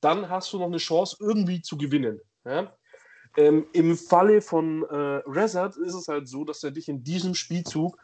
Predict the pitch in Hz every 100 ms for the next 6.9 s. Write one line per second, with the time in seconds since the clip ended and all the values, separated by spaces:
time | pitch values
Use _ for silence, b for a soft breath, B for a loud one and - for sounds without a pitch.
0 | B B - 143 - 135 156 - - 135
1 | 107 - _ - 139 147 143 135 151 175
2 | - 160 - 147 - - 170 185 156 156
3 | 165 151 - 127 127 - 131 120 - -
4 | _ B B 143 B B - 147 165 -
5 | _ - 165 220 226 196 196 185 170 202
6 | - 202 226 156 139 139 226 - -